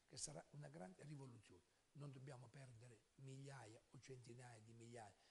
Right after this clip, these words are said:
di posti di lavoro, ma dobbiamo cercare di coniugare le esigenze ambientali con questa transizione, diciamo, in questa, questo cambiamento radicale sul piano dell'industria che deve in qualche modo accompagnarci per i prossimi anni. E l'Europa, il Parlamento,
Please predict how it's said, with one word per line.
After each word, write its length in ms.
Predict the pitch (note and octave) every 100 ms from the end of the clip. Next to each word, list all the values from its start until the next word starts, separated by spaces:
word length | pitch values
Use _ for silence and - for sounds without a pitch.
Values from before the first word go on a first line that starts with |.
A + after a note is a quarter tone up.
| -
di 140 | D3
posti 340 | B2 B2 - D3
di 100 | D#3+
lavoro, 380 | D#3+ G3+ A3 F#3
ma 100 | D#3+
dobbiamo 340 | C#3+ C3+ C3+
cercare 440 | C3 D3+ C3+ A2+
di 100 | A#2
coniugare 520 | C3+ D3+ C#3+ B2 F#2 - - - -
le 80 |
esigenze 560 | C3 - B2 F3+ E3 B2
ambientali 560 | B2+ D#3+ F3+ A#2 A#2 - - -
con 280 | - C3+ A#2
questa 280 | C#3+ - B2+
transizione, 800 | C3+ C3+ A#2+ C3 A#2 B2 G#2+ G#2 - - - -
diciamo, 340 | G#2 A#2+ - -
in 180 | D3
questa, 340 | - C#3+ - D3+ - -
questo 280 | E3+ D3 D#3
cambiamento 580 | C#3 D3 E3+ F#3 C3+ C#3
radicale 760 | C#3 F#3 F3 D#3 C#3 A2+ G2+ G2+
sul 180 | C3
piano 300 | A2+ D#3 C3+
dell'industria 640 | C3+ D#3 G3+ D3 G2+ - C3 - - -
che 140 | - B2
deve 200 | B2+ B2
in 60 |
qualche 260 | C3 C#3 -
modo 240 | B2 A#2+ A2+
accompagnarci 800 | - C3 B2 A#2 A#2 G#2 -
per 160 | - A#2+
i 60 | A2+
prossimi 420 | C3+ - G#2 F#2+
anni. 140 | F2+ -
E 60 |
l'Europa, 760 | F3 F3+ G#3 G3+ A3+ A3+ - -
il 140 | G3 F3
Parlamento, 760 | - D#3 F3 G#3 G#3+ G#3+ -